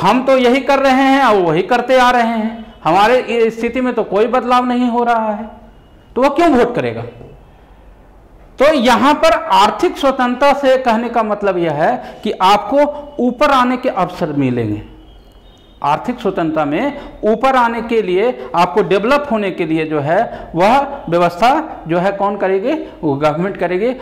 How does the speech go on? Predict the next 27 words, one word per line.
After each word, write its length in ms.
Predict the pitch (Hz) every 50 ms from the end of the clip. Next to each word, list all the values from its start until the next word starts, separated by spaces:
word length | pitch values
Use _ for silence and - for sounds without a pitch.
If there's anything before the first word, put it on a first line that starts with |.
| - - -
और 60 | 160
सकारात्मक 680 | 156 - 175 156 - 175 170 190 208 - 254 254 247 254
स्वतंत्रता 440 | 247 220 180 214 202 202 - 214 208
में 100 | 208 196
हम 160 | 180 185 180
लोग 140 | 185 180 165
यह 100 | 170 165
चीज़ 220 | 170 - 175 160
देखे 280 | 147 165 190 185 208 240
थे 180 | 233 240 254 254
कि 460 | 254 - - - - - 196 208 208
जो 160 | 175 180 190
है, 720 | 170 120 - - - - - - - - - - 143 180 208
जो 120 | - 190 185
नीचे 320 | 165 165 175 175 - 208
दबे 300 | - 160 160 165 208 208
कुचले 340 | 196 - 190 - - 190 185
लोग 260 | 180 180 180 175 160
जो 100 | 170 180
हैं, 440 | 175 160 170 185 139 - - - - -
जो 80 | 143
परेशान 520 | 131 - 151 147 160 160 - 185 190 202 196
लोग 300 | 190 185 185 185 170 160
जो 80 | 170 175
हैं, 260 | 165 170 180 190 180 - - - -
वह 140 | 160 175 190 202 -
उनको 260 | 175 180 175 175 208